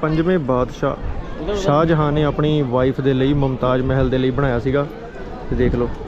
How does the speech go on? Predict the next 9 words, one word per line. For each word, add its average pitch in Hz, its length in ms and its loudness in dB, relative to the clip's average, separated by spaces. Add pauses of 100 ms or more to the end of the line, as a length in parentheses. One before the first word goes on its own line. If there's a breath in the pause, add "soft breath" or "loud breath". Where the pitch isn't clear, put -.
(360)
ਉਹਦੇ 143 140 4
ਪਿਆਰ 131 340 0
ਦੀ 135 120 0
ਖਾਤਰ 135 280 0
ਉਹਨੇ 151 160 0
ਇੱਥੇ 147 180 0 (100)
ਤਾਜ 131 320 0
ਖੜਾ 143 160 0
ਕਰਤਾ। 127 380 -2